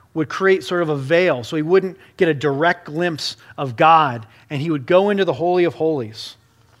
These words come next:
and he would splatter the blood of a sacrificed goat on the mercy seat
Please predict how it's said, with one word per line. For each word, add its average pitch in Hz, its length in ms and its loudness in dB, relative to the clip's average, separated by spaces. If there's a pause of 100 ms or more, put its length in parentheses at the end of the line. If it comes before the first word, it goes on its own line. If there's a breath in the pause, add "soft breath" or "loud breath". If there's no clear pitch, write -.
(760 soft breath)
and 165 120 0
he 190 200 -2
would 170 180 -2
splatter 214 920 0 (200 loud breath)
the 165 80 -4
blood 185 340 2
of 170 100 -2
a 143 60 -6
sacrificed 175 760 -2
goat 170 360 2 (560 soft breath)
on 202 240 2
the 202 40 0
mercy 185 380 -4
seat 139 340 -8